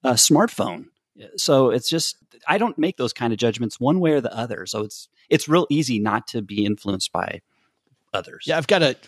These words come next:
Speaker 2: I got a statistic I just saw, which was, like, twenty-eight percent of people under thirty post stuff to Instagram to make themselves look richer than they really are. Like, twenty-eight percent.
Speaker 1: Mm-hmm.
Speaker 2: That's a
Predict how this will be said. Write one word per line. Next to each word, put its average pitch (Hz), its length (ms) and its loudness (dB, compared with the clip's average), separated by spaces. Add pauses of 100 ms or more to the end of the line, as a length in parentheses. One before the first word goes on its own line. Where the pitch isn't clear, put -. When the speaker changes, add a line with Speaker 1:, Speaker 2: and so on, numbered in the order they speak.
(120)
Speaker 2:
I 170 60 2
got 156 100 4
a 143 40 2
statistic 143 540 0
I 135 60 2
just 120 200 -2
saw, 127 200 4
which 123 180 -2
was, 127 240 2
like, 117 200 0
twenty-eight 143 420 2
percent 123 400 2
of 113 100 0
people 131 300 0
under 117 180 2
thirty 123 340 2
post 127 280 4
stuff 127 240 2
to 127 120 2
Instagram 123 500 2
to 117 40 2
make 120 220 2
themselves 117 420 2
look 117 160 0
richer 120 260 2
than 107 120 -2
they 113 100 0
really 107 280 0
are. 104 180 -6 (520)
Like, - 120 -6
twenty-eight 135 600 4
percent. 110 500 0
Speaker 1:
Mm-hmm. 110 80 -8
Speaker 2:
That's 131 180 -4
a 104 80 -2